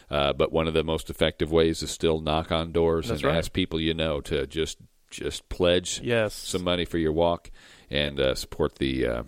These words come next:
Speaker 1: ministry of Walk for Life. Youth,
Speaker 2: Yeah.
Speaker 1: youth group gonna be running games there again? Or,
Speaker 2: Uh,
Speaker 1: uh?
Speaker 2: yes, this year we are. It's always kind of a year-to-year thing on
Speaker 1: Gotcha.
Speaker 2: what they want us to do, but we always go as serve as a youth group and, and, uh, kind of whatever they need us to do.
Speaker 1: Good.
Speaker 2: We either run games, do face painting,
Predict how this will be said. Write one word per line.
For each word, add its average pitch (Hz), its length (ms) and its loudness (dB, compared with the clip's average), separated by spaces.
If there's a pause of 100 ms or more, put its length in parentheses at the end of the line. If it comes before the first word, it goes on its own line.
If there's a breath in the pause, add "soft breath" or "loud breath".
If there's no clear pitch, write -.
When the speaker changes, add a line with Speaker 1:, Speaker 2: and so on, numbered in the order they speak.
(100)
Speaker 1:
ministry 67 440 -2
of 60 40 -2
Walk 65 200 0
for - 100 -2
Life. 64 180 0
Youth, 98 300 2
Speaker 2:
Yeah. - 80 -4
Speaker 1:
youth 104 220 4
group 104 200 4
gonna 101 200 0
be 95 160 2
running 95 260 2
games 95 320 0
there 95 120 2
again? 104 340 -2
Or, 101 100 0
Speaker 2:
Uh, 131 40 4
Speaker 1:
uh? 127 300 2 (280)
Speaker 2:
yes, 123 420 0
this 127 260 -2
year 135 140 4
we 123 160 4
are. 123 300 4
It's 120 160 -2
always 131 280 2
kind 139 200 0
of 117 120 -4
a 117 280 2
year-to-year 117 420 2
thing 127 240 2
on 85 120 6
Speaker 1:
Gotcha. 117 60 -4
Speaker 2:
what 123 140 0
they 120 80 2
want 117 220 0
us 117 100 -6
to - 120 -10
do, 117 200 2
but 117 80 0
we 120 140 0
always 120 260 0
go 120 160 2
as 110 100 -6
serve 117 260 -4
as 110 100 -6
a 110 60 -8
youth 113 200 -6
group 117 240 -4
and, 107 240 -10
and, 110 260 -6
uh, 101 140 -2
kind 110 180 -6
of 104 60 -4
whatever 107 240 0
they 107 100 -4
need 110 160 -6
us 107 100 -12
to - 100 -16
do. 110 320 -2 (120)
Speaker 1:
Good. 67 320 2
Speaker 2:
We 123 120 0
either 113 120 2
run 107 220 -2
games, 151 460 -2
do 120 120 -4
face 135 240 0
painting, 131 440 -2